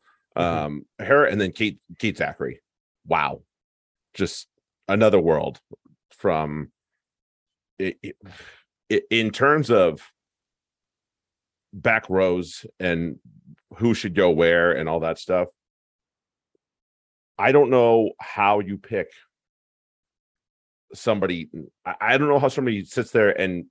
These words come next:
Speaker 2: outright ignores Kate Zachary. She, she won't make everybody's back row of the fifteen for the last five or six years,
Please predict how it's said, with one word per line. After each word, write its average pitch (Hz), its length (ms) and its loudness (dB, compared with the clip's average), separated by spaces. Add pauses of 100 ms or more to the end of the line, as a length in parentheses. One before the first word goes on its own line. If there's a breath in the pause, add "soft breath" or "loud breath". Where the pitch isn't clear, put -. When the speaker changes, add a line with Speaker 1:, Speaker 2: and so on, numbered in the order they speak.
(540)
Speaker 2:
outright 180 320 6
ignores 98 540 2
Kate 127 240 -8
Zachary. 135 460 -6 (180)
She, 117 200 -18
she 185 200 -6
won't 180 180 6
make 135 200 2
everybody's 113 500 0
back 101 340 -4
row 95 240 0
of 85 120 -6
the 85 80 -6
fifteen 92 540 -8
for 80 420 0
the 78 60 -10
last 80 280 -4
five 82 240 0
or 80 60 -2
six - 260 -14
years, 80 300 -2